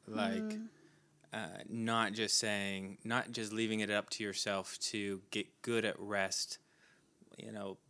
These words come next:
Speaker 1: because I need it right now. Like, rest
Speaker 2: Right.
Speaker 1: is something that you have to discipline, and rest is something that God gives, not something that we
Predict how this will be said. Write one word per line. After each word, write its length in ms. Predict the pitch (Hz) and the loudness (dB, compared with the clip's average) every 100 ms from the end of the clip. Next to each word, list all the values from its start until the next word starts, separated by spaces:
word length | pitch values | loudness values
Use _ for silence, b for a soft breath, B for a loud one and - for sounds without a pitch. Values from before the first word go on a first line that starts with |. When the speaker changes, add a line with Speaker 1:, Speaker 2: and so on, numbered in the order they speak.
| - | -10
Speaker 1:
because 800 | 107 - 98 95 95 - - - _ - | -10 -8 -8 -4 -2 -2 -4 -10 _ -2
I 100 | 107 | 2
need 220 | 107 107 | 4 2
it 60 | 98 | 2
right 200 | 101 98 | 0 0
now. 240 | 98 95 | 0 -2
Like, 140 | 95 98 | -4 -2
rest 360 | 104 123 104 | 6 6 6
Speaker 2:
Right. 60 | 107 | 2
Speaker 1:
is 80 | 101 | 2
something 340 | 104 101 98 | 0 -2 -4
that 80 | 98 | -4
you 160 | 98 95 | -4 -6
have 320 | - 113 110 | 0 2 2
to 80 | 113 | -2
discipline, 500 | 104 98 98 104 101 | -2 -4 -4 -8 -8
and 100 | 107 | -6
rest 200 | 107 120 | -4 -2
is 100 | 117 | -2
something 240 | 107 107 104 | -4 -6 -8
that 200 | 92 - | -10 -4
God 280 | 104 98 101 | -2 -2 -2
gives, 400 | 107 95 101 - b b b | -2 -2 -6 -10 b b b
not 200 | 131 123 | 0 2
something 260 | - 110 107 | 2 0 -4
that 140 | 101 | -4
we 520 | 104 107 104 98 98 | -4 -2 -2 -2 -4